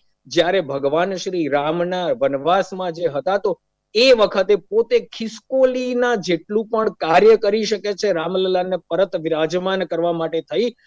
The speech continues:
અને અનેક વીરોએ, અનેક વીરાંગનાઓએ પોતાના જીવનું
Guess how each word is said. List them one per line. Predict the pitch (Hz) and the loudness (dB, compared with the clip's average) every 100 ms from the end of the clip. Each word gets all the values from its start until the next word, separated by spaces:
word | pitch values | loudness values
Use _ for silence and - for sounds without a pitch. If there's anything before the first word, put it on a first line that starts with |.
| _ - | _ -4
અને | 196 202 - | 0 0 -2
અનેક | 151 143 143 160 214 247 247 233 196 | -4 -4 0 4 8 10 10 8 4
વીરોએ, | 151 156 170 165 151 - - _ _ | 2 2 4 4 2 0 -6 _ _
અનેક | 147 160 202 202 170 | -8 -6 -6 -4 -4
વીરાંગનાઓએ | 110 127 147 175 170 160 156 160 175 196 | -4 -2 0 0 0 -4 0 2 2 0
પોતાના | - 165 165 175 165 | -2 -6 -6 -10 -12
જીવનું | 127 143 170 147 | -10 -6 -4 -4